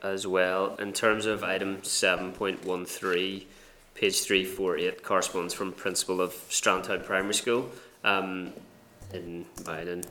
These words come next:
Robin's constituency of East Belfast regarding concerns about the special education needs framework, additional workload that personal learning plans place on teachers,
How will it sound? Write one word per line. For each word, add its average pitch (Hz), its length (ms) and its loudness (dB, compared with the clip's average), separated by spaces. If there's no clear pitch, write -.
Robin's 95 420 2
constituency 107 640 -2
of 98 100 0
East - 180 -4
Belfast 113 500 2
regarding 95 420 0
concerns 95 520 2
about 95 200 0
the - 60 -8
special 95 380 2
education 90 400 -4
needs 87 160 -2
framework, 110 500 2
additional 95 320 2
workload 90 480 2
that - 240 -8
personal 92 320 0
learning 90 300 0
plans 98 320 -2
place 90 340 -2
on 87 100 -4
teachers, - 460 -6